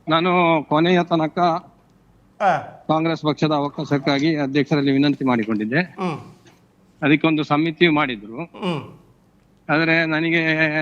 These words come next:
Speaker 1: ಮತ್ತು ನಾವು ಅಭ್ಯರ್ಥಿಯಾಗಿ ಸಲ್ಲಿಸಿದ ಸುಮತಿ ಅಕ್ಕನಿಗೆ,
Speaker 2: ಹ್ಮ್.
Speaker 1: ಎಸ್ ಕೆ ಹನೀಫನಿಗೆ, ಎ ಕೆ ಹನೀಫನಿಗೆಲ್ಲ ಅವಕಾಶ ವಂಚನೆ ಆಯ್ತು.
Speaker 2: ಹಾ.
Speaker 1: ನಾನು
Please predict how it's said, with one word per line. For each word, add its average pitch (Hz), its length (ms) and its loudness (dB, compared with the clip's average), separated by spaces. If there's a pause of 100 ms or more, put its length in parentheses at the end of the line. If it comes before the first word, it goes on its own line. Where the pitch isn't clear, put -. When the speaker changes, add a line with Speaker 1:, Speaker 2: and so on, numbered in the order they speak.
(100)
Speaker 1:
ಮತ್ತು 151 640 0
ನಾವು 147 340 -2
ಅಭ್ಯರ್ಥಿಯಾಗಿ 139 680 0
ಸಲ್ಲಿಸಿದ 139 420 0
ಸುಮತಿ 143 340 0
ಅಕ್ಕನಿಗೆ, 131 460 -2
Speaker 2:
ಹ್ಮ್. 143 600 -8
Speaker 1:
ಎಸ್ 135 120 -4
ಕೆ 160 120 2
ಹನೀಫನಿಗೆ, 135 520 4
ಎ 139 60 4
ಕೆ 139 140 -2
ಹನೀಫನಿಗೆಲ್ಲ 131 640 -4
ಅವಕಾಶ 127 400 -4
ವಂಚನೆ 120 340 0
ಆಯ್ತು. 117 380 -2
Speaker 2:
ಹಾ. 143 560 -6 (880)
Speaker 1:
ನಾನು 147 300 2